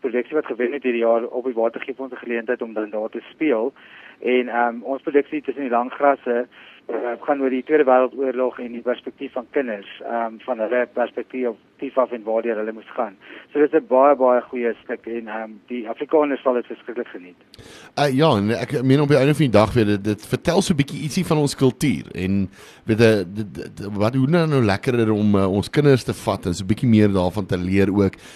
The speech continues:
Speaker 2: Want as jy nou sommer 'n hele familie is daar op die skip, om net te s-, sê maar, "Luister, kom, kom ons gaan kyk hierdie stuk en, ehm, leer so 'n bietjie daaruit."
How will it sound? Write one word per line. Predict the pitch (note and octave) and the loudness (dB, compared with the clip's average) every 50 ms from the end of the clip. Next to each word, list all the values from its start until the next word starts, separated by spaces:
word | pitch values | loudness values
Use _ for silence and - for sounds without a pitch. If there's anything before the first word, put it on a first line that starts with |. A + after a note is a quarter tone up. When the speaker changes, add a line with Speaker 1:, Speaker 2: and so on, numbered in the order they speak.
| - - | -14 -6
Speaker 2:
Want | - G#2 A2+ | -2 -2 0
as | A#2 - | 2 4
jy | D3+ | 4
nou | C#3 A#2+ | 4 6
sommer | G#2+ C3+ B2+ B2+ B2 | 6 4 4 4 6
'n | A#2 | 6
hele | G#2+ G#2+ B2 B2 | 6 6 6 6
familie | A#2+ A2+ G2+ F#2+ G2 A#2 A2+ | 4 2 2 2 2 2 2
is | A2 F#2+ | 2 2
daar | - G2+ F#2+ | 2 2 2
op | F#2+ F2 | 2 0
die | G2+ | -4
skip, | - - - A#2+ - - | -6 -2 -2 -2 -2 -2
om | F2+ F2+ | -4 -4
net | F#2+ F#2 F#2+ F2+ - | -2 -2 -2 -4 -6
te | - G2 | -8 -10
s-, | - - - - - - | -10 -10 -12 -10 -6 -4
sê | A#2+ | -2
maar, | G#2+ G2 | 0 0
"Luister, | F#2 G2 G#2+ - G2 | 0 0 0 -2 -4
kom, | - - A2 A2+ G#2+ G2+ | -4 -4 -2 -2 -2 -2
kom | - A#2+ A#2+ | 0 0 0
ons | B2 - | 0 -2
gaan | - - | -4 -4
kyk | - G#2+ G#2 G2 | -2 -2 -2 -2
hierdie | G2 F2+ E2+ | -2 -4 -4
stuk | - - F#2 E2+ - - | -4 -4 -4 -6 -4 -4
en, | C2+ E2 E2+ E2+ E2 - - - - - - _ | -4 -2 -2 -2 -4 -6 -10 -18 -20 -20 -20 _
ehm, | - - D#2+ E2 D#2+ D#2+ - - | -8 -6 -4 -4 -4 -4 -6 -6
leer | - G2 G2+ A2 A2+ | -2 2 4 4 4
so | - - B2 | 4 2 0
'n | |
bietjie | G2 E2+ F#2+ D#2+ | -2 -2 -2 -4
daaruit." | D2+ C2+ B1+ C2+ - - | -4 -4 -4 -6 -10 -14